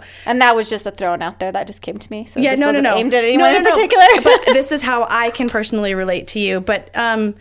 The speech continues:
Speaker 2: if you hear that a radio station is listener-supported, I'm telling you, they are listener-supported. And so they, they rely on people. They don't have money. They're in the hole. They're in the
Speaker 1: Mm-hmm.
Speaker 2: red by almost a million dollars 'cause it ta-, costs that much to run a radio station.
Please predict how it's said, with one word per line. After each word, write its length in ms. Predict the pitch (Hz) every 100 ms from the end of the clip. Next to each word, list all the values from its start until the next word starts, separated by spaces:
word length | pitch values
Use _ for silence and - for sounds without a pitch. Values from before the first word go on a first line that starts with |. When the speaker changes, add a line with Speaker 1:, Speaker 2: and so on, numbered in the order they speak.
| - - -
Speaker 2:
if 160 | 294
you 140 | 339 359
hear 280 | 339 302
that 300 | 269 254 220
a 60 | 214
radio 260 | 214 208 202
station 400 | 208 202 202 196
is 100 | 185
listener-supported, 760 | 185 - 190 190 - 190 190 185
I'm 180 | 180
telling 260 | 196 233 220
you, 160 | 165 -
they 340 | 190 190 185 -
are 180 | 226
listener-supported. 920 | 185 156 185 175 180 - - 214 170 - - - - -
And 240 | 226 214
so 180 | 208 208
they, 140 | 202 196 196
they 160 | 208 214
rely 340 | 202 208 208
on 140 | 190 190
people. 380 | 202 185 175
They 100 | 175
don't 180 | 220 226
have 200 | - 190
money. 300 | 180 110 190 _
They're 140 | 247 262
in 100 | 196
the 60 |
hole. 340 | 170 175 - -
They're 180 | 285 302
in 120 | 277
the 60 | 208
Speaker 1:
Mm-hmm. 100 | 190
Speaker 2:
red 400 | 185 196 - -
by 380 | 208 185 180 -
almost 380 | 220 214 196 -
a 80 | 214
million 480 | 214 185 180 180 160
dollars 640 | 160 104 - 220 - - -
'cause 140 | 277
it 80 | -
ta-, 200 | 233 -
costs 220 | 233 208
that 100 | 202
much 180 | 196 190
to 80 | 208
run 160 | 190
a 40 | 180
radio 240 | 185 180
station. 400 | 175 180 170 143